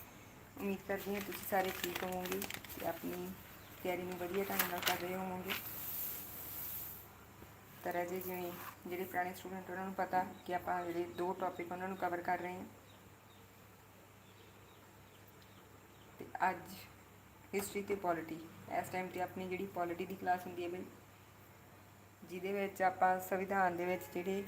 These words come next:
ਪਾਰਟਸ ਆ ਉਹਨਾਂ ਨੂੰ ਸ਼ੁਰੂ ਕੀਤਾ ਹੋਇਆ। ਆਪਾਂ ਪੰਜਵੇਂ ਪਾਰਟ 'ਤੇ ਆ, ਜਿਹੜਾ almost ਕਵਰ ਹੋ ਚੁੱਕਿਆ। ਅੱਜ ਵਾਲੀ ਕਲਾਸ ਦੇ ਵਿੱਚ ਆਪਣਾ ਇਹ ਕਵਰ ਹੋ ਜਾਊਗਾ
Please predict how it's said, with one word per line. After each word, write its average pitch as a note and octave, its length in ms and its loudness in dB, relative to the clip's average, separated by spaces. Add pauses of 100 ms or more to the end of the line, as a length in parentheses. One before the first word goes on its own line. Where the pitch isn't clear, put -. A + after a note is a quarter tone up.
(160)
ਪਾਰਟਸ F#3 380 12
ਆ G3 60 10
ਉਹਨਾਂ F#3+ 160 6
ਨੂੰ G3+ 100 4
ਸ਼ੁਰੂ F#3 220 -2
ਕੀਤਾ F#3+ 260 0
ਹੋਇਆ। E3+ 240 6
ਆਪਾਂ F3+ 200 -4
ਪੰਜਵੇਂ F3+ 400 4
ਪਾਰਟ F3 280 6
'ਤੇ E3+ 220 0
ਆ, E3+ 60 -2 (920)
ਜਿਹੜਾ G3 180 8 (220)
almost - 920 0
ਕਵਰ F3+ 220 6
ਹੋ F3 140 2
ਚੁੱਕਿਆ। D#3+ 400 0 (160)
ਅੱਜ F3 140 2
ਵਾਲੀ F3 140 2
ਕਲਾਸ F3 260 8
ਦੇ F3 120 -2
ਵਿੱਚ F3 140 -2
ਆਪਣਾ E3+ 260 2
ਇਹ F#3 220 0 (320)
ਕਵਰ F3 220 4
ਹੋ F#3 100 0
ਜਾਊਗਾ E3 240 2